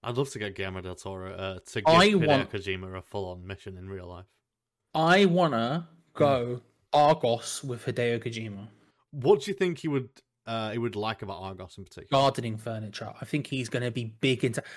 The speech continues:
Speaker 2: I think
Speaker 1: Hmm.
Speaker 2: the screens would be very exciting for him.
Speaker 1: Do you know what?
Speaker 2: I think he would buy at least three chairs,
Speaker 1: Yes.
Speaker 2: uh, and maybe, like, a yoga mat.
Speaker 1: Do you know what I'm really pissed about?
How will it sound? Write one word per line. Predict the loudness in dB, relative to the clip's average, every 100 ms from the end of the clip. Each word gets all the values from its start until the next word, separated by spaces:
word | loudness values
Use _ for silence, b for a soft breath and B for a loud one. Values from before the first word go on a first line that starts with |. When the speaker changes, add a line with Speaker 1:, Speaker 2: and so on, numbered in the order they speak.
| B B
Speaker 2:
I | 2
think | 2
Speaker 1:
Hmm. |
Speaker 2:
the | 2
screens | 0 2 4 4 4 2
would | 0
be | 0
very | 2 4 4
exciting | 0 -2 0 -2 -4
for | -4
him. | -2 -2 -6 -10
Speaker 1:
Do | -6
you |
know | -2
what? | -2
Speaker 2:
I |
think | 0 0 0 -2 -4 0
he | 4
would | 4 4
buy | 2 4 4 4 0 B B
at | 0 2
least | 2 0 0
three | 4 6 8 6
chairs, | 2 0 0 0 -2 -4 -8 _ _ _ _ _ -20 -20 -6
Speaker 1:
Yes. | 0
Speaker 2:
uh, | 2 2 0 -2
and | -2 0 4
maybe, | 4 6 4
like, | 4 2
a |
yoga | 6 8 8 6 2
mat. | 0 -6 b b b
Speaker 1:
Do | -6
you | -2
know |
what | 0
I'm | 2
really | 2 2 2
pissed | 0 -6 -8
about? | -10 -12